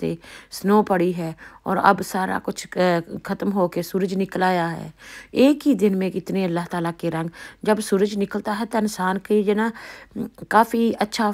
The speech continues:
महसूस होता है। पहले तो जब बिल्कुल अंधेरे होते हैं,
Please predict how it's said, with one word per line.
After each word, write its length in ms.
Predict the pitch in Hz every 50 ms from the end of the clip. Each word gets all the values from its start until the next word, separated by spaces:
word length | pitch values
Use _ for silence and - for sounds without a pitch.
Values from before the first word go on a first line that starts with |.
| - 202
महसूस 480 | 208 214 208 - - 185 180 180 -
होता 240 | 165 165 165 - 165
है। 480 | 170 170 180 165 165 - - - - - _ _ -
पहले 240 | 190 208 208 226 220
तो 320 | 220 208 202 202 202 202
जब 380 | 190 - 202 196 - - 175 170
बिल्कुल 320 | 196 214 208 214 - 220
अंधेरे 320 | 214 202 165 180 185 175 202
होते 300 | 214 202 - - - 202
हैं, 200 | 196 208 202